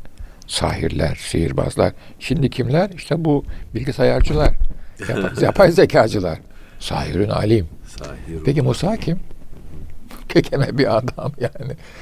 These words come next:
Speaker 1: Öfkeli, kekeme. Ama Allah'ın Resulü. Elinde ne var? Bir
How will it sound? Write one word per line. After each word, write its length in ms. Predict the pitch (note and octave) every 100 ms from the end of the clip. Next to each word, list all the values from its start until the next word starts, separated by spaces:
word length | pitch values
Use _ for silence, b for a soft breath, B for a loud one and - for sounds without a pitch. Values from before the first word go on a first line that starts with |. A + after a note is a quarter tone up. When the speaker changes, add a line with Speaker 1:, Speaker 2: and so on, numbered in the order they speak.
| B -
Speaker 1:
Öfkeli, 580 | B2 - D#3 G3 F3 - - - - -
kekeme. 480 | F#2+ G#2+ C#3 A#2 - - - - -
Ama 180 | - B2
Allah'ın 420 | - - - C3+
Resulü. 420 | A#2 A2 - A#2 G#2+ - - B B B B -
Elinde 340 | A#2+ C#3 C#3
ne 140 | D3 C#3
var? 300 | D3 E3 A2+
Bir 240 | A#2 A2+